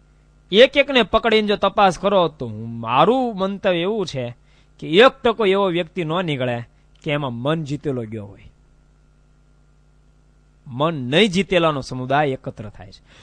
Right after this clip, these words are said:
આખી દુનિયા અહીંયા એમ કહે છે કે મન જેને જીતે એને વિષય સામેથી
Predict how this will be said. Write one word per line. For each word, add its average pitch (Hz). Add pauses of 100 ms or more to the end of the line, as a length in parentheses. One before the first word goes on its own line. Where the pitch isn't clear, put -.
(120)
આખી 233
દુનિયા 202 (760)
અહીંયા 269
એમ 311
કહે 277
છે 285
કે 226
મન 233
જેને 269
જીતે 208
એને 285
વિષય 226
સામેથી 262